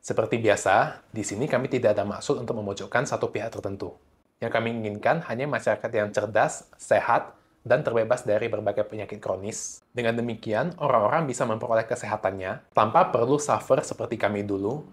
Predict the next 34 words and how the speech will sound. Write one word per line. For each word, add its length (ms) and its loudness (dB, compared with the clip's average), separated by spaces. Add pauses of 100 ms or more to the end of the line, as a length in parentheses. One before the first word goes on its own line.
seperti 480 0
yang 80 -4
kami 240 0
alami 480 0
ketika 640 -2
menghadapi 640 -2
berbagai 320 -2
penyakit 400 -10
kronis. 560 -8 (160)
Semoga 400 2
ini 160 -2
semua 320 0
membantu 400 -2
kamu 480 0
untuk 160 -4
menuju 400 -4
hidup 240 -4
yang 80 -4
sehat, 560 0 (160)
bahagia, 800 0
dan 320 2
panjang 320 -2
umur. 240 -6 (320)
Salam 320 2
sehat 400 0
dan 160 2
bahagia 400 -2
selalu. 320 -10 (240)
Jika 320 2
kamu 240 4
ingin 160 0
mengetahui 560 0
tentang 240 0
diabetes, 720 -2